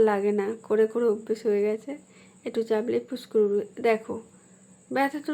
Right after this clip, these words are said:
লাগবেই, কষ্ট আমরা যে এত কিছু করতে পারি, নিজের জন্য একটু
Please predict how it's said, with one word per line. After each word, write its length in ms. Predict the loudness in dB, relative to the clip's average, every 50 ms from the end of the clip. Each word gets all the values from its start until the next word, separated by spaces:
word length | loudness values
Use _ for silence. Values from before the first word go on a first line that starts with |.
| -2 0
লাগবেই, 460 | 0 2 2 0 0 0 -2 -2 -2 -4 -10 -14 -20 -20 -20 -20 -20 -20 -20 _ _ _ _ _ -20 _ _ -10
কষ্ট 260 | -8 -8 -8 -8 -4 -2 2 2 4
আমরা 140 | 4 4 4 4
যে 60 | 2 0 0 -4 -4
এত 100 | -4 -4 -6 -6
কিছু 180 | -8 -10 -8 -2 0
করতে 220 | 0 0 0 -2 -2
পারি, 200 | -2 0 2 4 4 4
নিজের 220 | 4 2 0 0 -2
জন্য 160 | -2 -2 -2 -2
একটু 120 | -4 -6